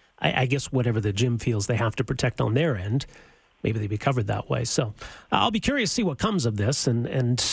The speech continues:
you know, if there's some, some action brought against the gym, uh, how a judge views this. But,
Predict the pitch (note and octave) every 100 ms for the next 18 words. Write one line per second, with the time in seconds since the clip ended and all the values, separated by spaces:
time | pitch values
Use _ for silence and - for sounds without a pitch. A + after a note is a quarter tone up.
0 | - - A2+ A#2+ B2+ A2 - A#2+ A#2 C3+
1 | B2 B2 - B2+ B2 B2+ A#2+ A#2+ - A#2
2 | G#2 A#2+ G3 A#2+ G2 A#2 G#2+ G#2+ B2 G#2+
3 | G#2+ G2+ G#2+ E3 - G#2+